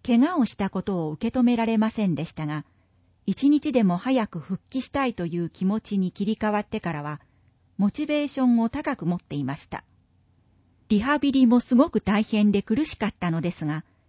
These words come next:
チームメイトやたくさんの方に支えられて、今の自分がいると思っています。怪我をしてよかったとは思わないですが、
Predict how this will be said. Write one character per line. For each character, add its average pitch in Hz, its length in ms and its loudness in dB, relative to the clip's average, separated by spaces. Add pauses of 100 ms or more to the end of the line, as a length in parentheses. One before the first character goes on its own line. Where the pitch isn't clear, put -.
(280)
チ 302 220 2
ー 285 40 8
ム 285 140 10
メ 262 200 8
イ - 40 0
ト 170 140 -2
や 165 240 -4 (160)
た 233 100 2
く - 100 -20
さ 330 200 -4
ん 277 100 6
の 185 100 2
方 208 300 0
に 165 100 4
支 - 120 -10 (120)
え 202 160 0
ら 190 100 0
れ 190 120 -2
て、 175 240 -6 (340)
今 254 300 6
の 170 100 2
自 175 200 -2
分 240 240 6
が 226 100 2
い 214 80 0
る 262 120 -4
と 160 120 -4
思 165 160 0
っ - 60 -6
て - 140 -10
い 135 100 -4
ま 143 100 -8
す。 - 180 -18 (1300)
怪 240 140 4
我 302 180 6
を 254 80 6
し - 120 -2
て 180 100 0
よ 240 120 2
か 294 140 -4
っ 269 60 -6
た 180 160 -4
と 165 120 -6
は 156 140 -4
思 190 220 4
わ 240 160 4
な 175 120 0
い 160 60 -4
で 160 120 -4
す - 120 -14
が、 151 200 -6